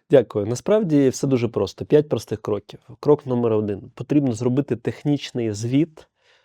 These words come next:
про споживання ваших місць загального користування. Тобто потрібно пройти, е, піти в насосну,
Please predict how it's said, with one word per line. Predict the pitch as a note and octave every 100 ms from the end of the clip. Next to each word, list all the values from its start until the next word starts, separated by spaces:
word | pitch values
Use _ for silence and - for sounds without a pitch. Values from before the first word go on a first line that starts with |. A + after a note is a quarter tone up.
| _ _
про | - B2 G#2+
споживання | - - G#2 A2+ B2 C#3 C3 A2
ваших | A2+ - A#2+
місць | A#2+ B2 A2+
загального | A2 G#2+ G#2+ G#2
користування. | G2 - - - G2 F2+ F#2+ _ _ _ _ _ _ -
Тобто | C#3 - G2 -
потрібно | C3 C3 B2 A#2
пройти, | G#2+ B2 B2+ - A#2+ G2+ G2
е, | G#2 G2+ G2+ G2+
піти | G2 B2+ D3+
в |
насосну, | A2 G#2 F3+ F#3 - D#3+